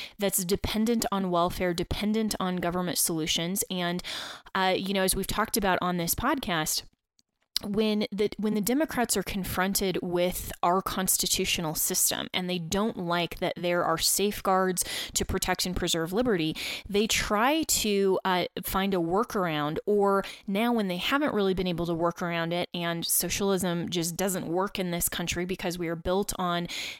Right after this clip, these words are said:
the economic principles of freedom and liberty and the overall principle of limited government, then what they're doing now is trying to simply completely break the system and get rid of the system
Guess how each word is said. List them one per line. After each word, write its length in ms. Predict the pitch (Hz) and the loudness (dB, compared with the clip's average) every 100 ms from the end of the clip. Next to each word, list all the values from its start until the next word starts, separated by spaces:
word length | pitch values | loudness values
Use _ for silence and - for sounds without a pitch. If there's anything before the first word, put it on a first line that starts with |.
| - | -10
the 220 | 180 185 | -4 -2
economic 640 | - 180 175 175 254 294 - | 0 -2 0 0 0 0 -2
principles 640 | 175 170 170 170 165 175 | -2 -2 -2 0 0 0
of 160 | - 165 | -2 -4
freedom 400 | - 175 165 165 | -2 -2 0 -2
and 80 | |
liberty 400 | 165 160 165 175 | -2 -2 -2 -2
and 100 | 175 | -2
the 80 | 175 - | -4 0
overall 480 | 208 202 180 175 202 | 0 2 4 4 2
principle 640 | - 175 175 - 160 170 | 0 0 0 0 0 0
of 240 | - 170 165 | 0 -2 -2
limited 460 | 180 175 165 165 | -2 -2 -2 -2
government, 480 | 180 160 165 170 247 - - - - - | -2 -2 -2 -2 -4 -6 -8 -8 -10 -6
then 260 | 202 220 | 0 2
what 220 | 220 262 - | 4 2 4
they're 180 | 262 | 2
doing 500 | 214 202 302 214 170 - - | 2 2 2 2 0 -4 -6
now 400 | 190 190 208 190 | -2 0 2 2
is 240 | 175 175 | 2 2
trying 320 | - 196 190 | 0 0 -2
to 60 | 180 | 0
simply 640 | - - 202 196 190 185 - | 0 0 0 0 0 0 -2
completely 500 | - 185 214 202 202 | -4 -4 -2 -2 -2
break 520 | 175 175 170 208 - | -2 0 0 0 -4
the 160 | 180 170 | -4 -2
system 540 | - 165 - - - - | 0 0 0 -2 -6 -8
and 340 | 190 180 180 170 | -4 -2 -2 0
get 180 | 175 185 | 0 0
rid 300 | 170 196 262 | 2 2 2
of 160 | 233 | 2
the 80 | 180 | 0
system 560 | 170 147 - 156 170 | -2 -2 -2 -2 -2